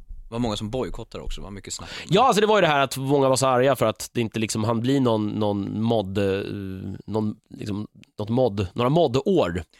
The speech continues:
Speaker 1: Men jag har sett många på min, min Steam-lista som spelar Left four Dead två, och jag,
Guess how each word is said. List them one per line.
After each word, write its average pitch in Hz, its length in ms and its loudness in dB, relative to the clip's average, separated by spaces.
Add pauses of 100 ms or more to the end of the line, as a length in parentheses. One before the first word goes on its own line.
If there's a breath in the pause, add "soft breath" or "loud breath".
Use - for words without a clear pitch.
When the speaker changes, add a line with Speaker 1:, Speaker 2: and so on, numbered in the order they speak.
Speaker 1:
Men 135 100 -2
jag 147 60 2
har 156 40 0
sett 147 240 0
många 135 320 0
på 127 100 -4
min, 123 460 -4
min 117 160 0 (160)
Steam-lista 107 680 -4
som 87 320 -8
spelar 87 540 -10
Left 87 220 -10
four 90 120 -12
Dead 82 320 -10
två, 90 220 -8
och 87 420 -6
jag, 95 140 -6